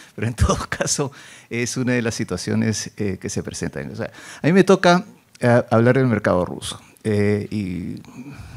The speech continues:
voy a hablar lo bueno, lo malo y lo feo de, eh, de Rusia en términos generales. Nuestras est-, es-,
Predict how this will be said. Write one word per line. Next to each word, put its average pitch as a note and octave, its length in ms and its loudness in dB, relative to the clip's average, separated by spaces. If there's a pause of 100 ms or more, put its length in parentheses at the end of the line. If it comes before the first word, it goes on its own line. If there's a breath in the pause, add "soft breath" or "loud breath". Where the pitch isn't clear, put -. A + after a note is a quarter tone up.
(400 loud breath)
voy G2+ 140 4
a G2+ 40 6
hablar A2+ 480 2
lo G2 140 -2
bueno, A#2+ 280 4
lo A2+ 140 6
malo G#2 260 4
y A2+ 40 6
lo G#2 100 4
feo F#2 420 2 (800 loud breath)
de, G#2 640 4
eh, G2+ 600 0
de G2 160 -2
Rusia G#2+ 600 2
en G2 200 0
términos G2 300 0
generales. F#2 540 -4
Nuestras A#2 320 0
est-, B2+ 340 -4
es-, - 680 -4